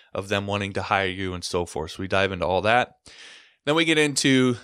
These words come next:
some of the technical stuff on Upwork, so how to find the best jobs consistently on a day after day basis. Um,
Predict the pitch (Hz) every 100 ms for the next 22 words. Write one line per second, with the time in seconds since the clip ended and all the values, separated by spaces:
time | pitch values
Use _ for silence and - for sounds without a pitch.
0 | - - 131 117 - 127 123 120 113 123
1 | 113 107 101 110 110 110 107 95 90 110
2 | 101 120 104 101 95 98 104 - 104 98
3 | 98 98 - 101 - - 151 - 143 131
4 | 135 131 110 101 98 104 107 104 101 92
5 | 92 92 90 110 127 - 120 - - -
6 | - - _ - 98 98 92